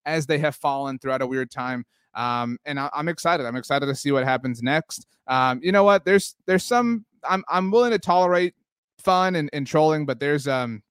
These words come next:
there's, there's a level of rudeness that just we don't want around here. So we're gonna block people who are rude around here. Uh, but anyway, um, I hope you all have a happy new year. I said, I gave this little speech last week, and I'll just give you the miniature version again,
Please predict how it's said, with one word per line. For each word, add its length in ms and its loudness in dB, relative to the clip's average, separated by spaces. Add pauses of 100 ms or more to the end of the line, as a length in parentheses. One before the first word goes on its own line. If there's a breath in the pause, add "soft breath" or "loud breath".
there's, 220 -2
there's 200 -4
a 80 -2
level 260 -2
of 100 -4
rudeness 400 0
that 100 -12
just 280 -10
we 60 -4
don't 160 -4
want 160 -4
around 220 -10
here. 160 -16
So 160 -8
we're 140 -4
gonna 160 0
block 280 0
people 220 -10
who 80 -4
are 80 -2
rude 180 -6
around 200 -10
here. 180 -12 (320 soft breath)
Uh, 220 -2
but 100 0
anyway, 220 4 (840)
um, 540 0 (560)
I 80 0
hope 160 6
you 100 4
all 80 4
have 140 0
a 40 -4
happy 240 -2
new 120 0
year. 240 -2
I 60 -8
said, 200 0
I 140 0
gave 240 0
this 180 0
little 140 -2
speech 260 -2
last 240 0
week, 180 -4
and 80 -2
I'll 100 -2
just 260 -8
give 120 -6
you 60 -4
the 180 -6
miniature 340 -6
version 260 -4
again, 300 -4